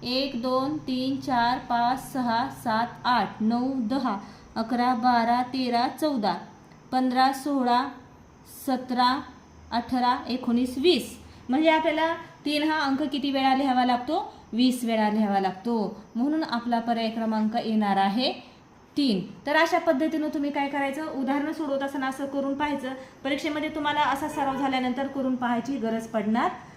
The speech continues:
नाही. तर चला पुढचा प्रश्न सोडवूया. एक ते शंभर पर्यंत दोन अंकी किती संख्यांच्या अंकांची बेरीज अकरा येते? बघा इथं प्रश्नामध्ये दोन अंकी किती संख्यांच्या अंकांची बेरीज,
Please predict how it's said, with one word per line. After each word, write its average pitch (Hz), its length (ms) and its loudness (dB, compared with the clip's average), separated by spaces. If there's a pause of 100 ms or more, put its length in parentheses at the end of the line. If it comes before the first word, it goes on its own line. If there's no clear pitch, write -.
(160)
नाही. 202 520 2 (440)
तर 285 80 -2
चला 330 320 4
पुढचा 277 380 0
प्रश्न 277 320 -2
सोडवूया. 269 480 0 (1040)
एक 262 260 2
ते 359 140 4
शंभर 302 400 2
पर्यंत 311 400 2 (400)
दोन 320 280 4
अंकी 240 600 2 (160)
किती 339 320 2
संख्यांच्या 247 680 0 (140)
अंकांची 233 720 2
बेरीज 254 600 2 (340)
अकरा 226 380 2
येते? 208 680 -2 (340)
बघा 285 240 2
इथं 339 400 2 (400)
प्रश्नामध्ये 294 840 -2
दोन 311 400 4
अंकी 285 720 2
किती 320 360 0
संख्यांच्या 247 760 0
अंकांची 226 720 2
बेरीज, 247 400 2